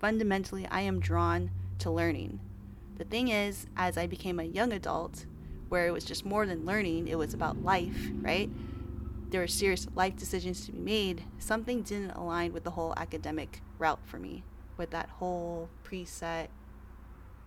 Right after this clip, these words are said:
top academic life. It just didn't, it didn't, it didn't, it didn't align. And that's when I started tapping into my creative. That's when I started tapping into joy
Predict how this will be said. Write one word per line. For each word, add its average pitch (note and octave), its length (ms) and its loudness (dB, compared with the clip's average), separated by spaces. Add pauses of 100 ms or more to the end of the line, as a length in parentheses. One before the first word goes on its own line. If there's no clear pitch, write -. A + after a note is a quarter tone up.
(220)
top F3 320 0
academic E3+ 460 -2 (200)
life. - 180 -4 (140)
It F3+ 120 -10
just G3 260 0
didn't, G3 280 0
it F3+ 120 -2
didn't, F#3+ 280 0
it F#3 120 -6
didn't, F#3 320 -2
it F3+ 100 -6
didn't G3 220 2
align. F#3 380 2 (440)
And F3+ 180 2
that's F#3+ 200 8
when G3+ 100 0
I F#3+ 60 2
started F3+ 260 0
tapping E3+ 320 -2
into E3+ 240 -2
my D#3+ 140 0
creative. E3 520 -2
That's E3+ 220 0
when F3 100 -2
I E3+ 60 -2
started D#3+ 280 -2
tapping D#3+ 320 -2
into E3 440 -6
joy F3 440 0